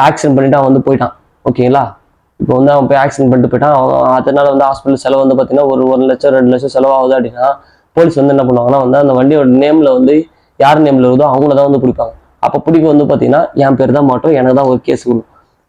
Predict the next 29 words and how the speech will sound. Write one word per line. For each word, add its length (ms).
ஆனா, 160
இந்த 180
டெலிவரி 380
செல்லானை 360
வச்சு 240
பேச 260
முடியுமான்றது 500
எனக்கு 320
தெரியல. 180
எனக்கு 320
இது, 200
எங்க 220
மாமா 260
மச்சான் 400
ஒருத்தர் 240
இருக்காரு, 240
அவர் 180
வந்து 180
என்ன 100
சொன்னார்னா 400
வந்து, 260
இதே 160
மாதிரி 180
தான் 100
அவர் 140
வந்து 200
வண்டியை 260
சேல் 240
பண்ணாராம். 400